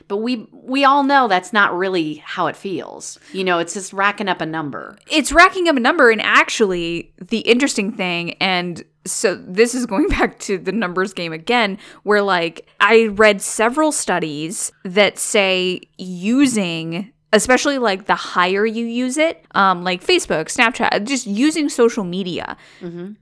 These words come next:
Speaker 2: increases your feelings of loneliness. So the more you use it, uh, and they said that on the, on the other hand, if you reduce your social media usage,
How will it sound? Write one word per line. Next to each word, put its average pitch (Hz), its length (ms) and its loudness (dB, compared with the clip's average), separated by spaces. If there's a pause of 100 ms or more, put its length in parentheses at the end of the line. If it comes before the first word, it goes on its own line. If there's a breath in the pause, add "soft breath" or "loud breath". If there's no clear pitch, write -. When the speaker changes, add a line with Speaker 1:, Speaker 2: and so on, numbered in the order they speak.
(140)
Speaker 2:
increases 254 720 0
your 226 100 2
feelings 208 520 -4
of 185 140 -4
loneliness. - 880 -8 (260)
So 233 380 6
the 208 140 6
more 208 360 4
you 220 180 -2
use 226 380 0
it, 170 280 0 (380 soft breath)
uh, 185 260 6
and 214 200 6
they 220 100 8
said 226 260 0
that 202 260 2
on 202 240 0
the, 196 280 -4
on 185 220 2
the 180 120 -2
other 302 260 2
hand, 185 340 -2
if 214 120 0
you 208 140 -2
reduce 190 480 -2
your 247 100 2
social 180 320 -2
media 170 240 -4
usage, 170 520 -4